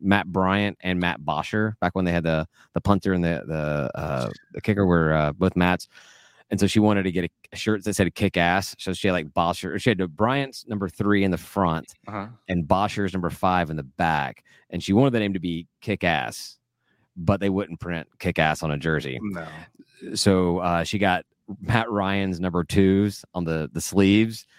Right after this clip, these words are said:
Speaker 1: and it just said "The Mats," and that was the custom jersey she got made there.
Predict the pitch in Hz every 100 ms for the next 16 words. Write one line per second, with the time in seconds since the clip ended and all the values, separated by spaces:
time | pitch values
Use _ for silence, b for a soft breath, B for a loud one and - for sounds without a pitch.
0 | b 98 90 90 - 87 78 - 85 80
1 | 82 80 80 82 - - - _ - 80
2 | 78 - 82 82 78 76 78 69 71 -
3 | 65 - 52 50 50 50